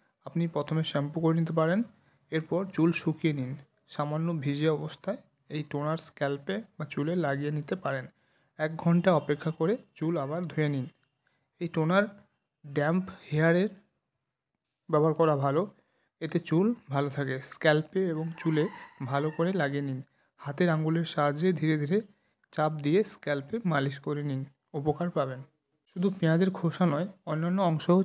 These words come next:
আপনার চুলের জন্য খুবই ভূমিকা, গুরুত্বপূর্ণ ভূমিকা পালন করতে পারে। যেমন পেঁয়াজের পেস্ট, রস ও চুলে লাগাতে পারেন। এই সঙ্গে পেঁয়াজের তেল আপনি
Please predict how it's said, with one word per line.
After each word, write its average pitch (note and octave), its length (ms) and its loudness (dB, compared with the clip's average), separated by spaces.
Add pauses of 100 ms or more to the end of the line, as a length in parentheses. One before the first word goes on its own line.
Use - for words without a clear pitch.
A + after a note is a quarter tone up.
আপনার E3 280 4
চুলের D#3+ 280 2
জন্য D#3+ 220 -2
খুবই F#3 300 0
ভূমিকা, D#3 500 0 (480)
গুরুত্বপূর্ণ F3 480 0
ভূমিকা D#3+ 280 -2
পালন D#3 280 2
করতে - 300 -4
পারে। D#3 260 2 (460)
যেমন F3 140 -2
পেঁয়াজের D#3 380 -2
পেস্ট, D#3+ 440 -2 (360)
রস D3+ 500 -2
ও D#3+ 120 2
চুলে D3+ 280 -2
লাগাতে D3 340 -2
পারেন। D#3+ 280 2 (640)
এই F#3+ 100 -2
সঙ্গে D#3+ 320 0
পেঁয়াজের E3 320 -2 (120)
তেল F#3 200 0
আপনি F3 360 -2